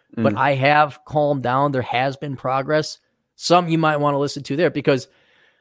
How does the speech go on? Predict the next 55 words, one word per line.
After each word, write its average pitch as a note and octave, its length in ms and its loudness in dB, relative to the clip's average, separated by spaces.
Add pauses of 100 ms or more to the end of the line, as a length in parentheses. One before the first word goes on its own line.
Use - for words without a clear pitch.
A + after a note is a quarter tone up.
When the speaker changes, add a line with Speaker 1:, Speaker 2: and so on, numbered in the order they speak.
(160)
Speaker 1:
dude, G3+ 200 4
do D#3+ 60 -4
you G#3+ 100 2
wanna A3+ 220 4
do G#3+ 140 -2
busy G#3 320 2
season G#3+ 320 -6
all G#3+ 140 -2
the G#3 100 -4
time? G3+ 380 0
And F3+ 180 -4
how G3+ 120 2
pissed A3 300 -2
off G3+ 180 2
Speaker 2:
Mm-mm. G3 40 -4
Speaker 1:
were G3 100 4
you F#3+ 240 2
with, F3+ 380 0
uh, D#3 280 2 (340)
with D#3 160 0
all F3 100 6
the E3+ 100 2
dipshits E3+ 600 2
that, D3 260 2
that D3 160 4
call D3+ 300 4
in D#3 120 0
October C#3+ 420 0
fifteenth D3 580 -6
at C3 120 -6
noon C3 360 -4 (560)
with C3 100 -2
a C3+ 60 -2
Speaker 2:
This D#3 140 6
Speaker 1:
crisis? C3+ 440 -2 (360)
Speaker 2:
I'm B2+ 140 2
still D3 200 4
thinking B2+ 360 0
about A#2+ 320 2
this, A#2 220 0
but A2+ 180 -2
there C3 160 8
are B2 200 8
going A2+ 280 0
to G#2 60 -4
be G#2+ 140 -2
changes A2 560 -4
this A2 240 -6
year. G#2 360 -4
Uh, G#2+ 160 2 (520)
a B2+ 80 6
number B2 320 6
of A2+ 120 -2
clients A2 500 0
are, G#2+ 260 -2